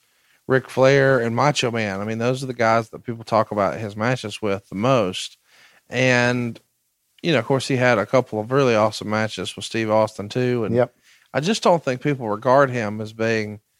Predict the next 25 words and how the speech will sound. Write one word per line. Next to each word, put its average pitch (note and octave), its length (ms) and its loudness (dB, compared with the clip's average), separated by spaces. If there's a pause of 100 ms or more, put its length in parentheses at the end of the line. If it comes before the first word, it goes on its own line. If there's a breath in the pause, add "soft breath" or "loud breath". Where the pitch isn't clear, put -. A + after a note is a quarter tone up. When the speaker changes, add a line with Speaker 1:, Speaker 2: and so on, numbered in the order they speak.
(300)
Speaker 1:
in B2+ 120 0
that A#2+ 140 4
upper B2 320 4
echelon. G#2+ 840 0 (140)
Do C#3 80 -4
you C#3+ 80 -2
think G3 220 0
that's F3 180 0
because D3 640 2
he C3+ 160 0
was, A2 480 -4
he B2+ 100 -4
was A2+ 160 -6
never B2+ 340 2
a G#2+ 60 2
heel, D3+ 460 2
because C3+ 400 0
he C3 80 -2
was A#2 160 -6 (180)
just C3+ 320 -6
a A2 40 -6
purely C3+ 360 -2
white B2 280 4
meat A2+ 200 -4
babyface? C#3 760 2